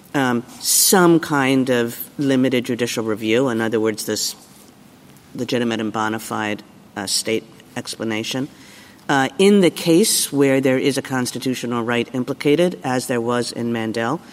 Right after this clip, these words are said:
and the question that I thought I heard Justice Alito asking was, if you assume that,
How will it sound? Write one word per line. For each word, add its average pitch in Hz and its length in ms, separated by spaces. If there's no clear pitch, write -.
and 139 100
the 143 60
question 190 400
that 135 100
I 135 160
thought 214 380
I 127 140
heard 123 380
Justice 123 400
Alito 123 460
asking 120 580
was, 127 320
if - 220
you 165 100
assume 180 520
that, 135 360